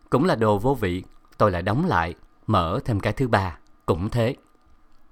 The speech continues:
Cứ vậy, tôi mở hết cái này đến cái khác theo thứ tự, càng lúc càng thấy đồ đạc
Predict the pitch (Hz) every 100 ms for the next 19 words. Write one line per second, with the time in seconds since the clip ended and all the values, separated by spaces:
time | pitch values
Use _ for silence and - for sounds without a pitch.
0 | - - - - - - - - - -
1 | - 202 185 104 92 101 - - - 131
2 | 127 90 110 175 - 185 170 98 80 -
3 | 127 151 151 151 143 160 - 117 147 151
4 | 95 87 - - - - - 104 98 180
5 | - - 113 95 135 165 95 87 87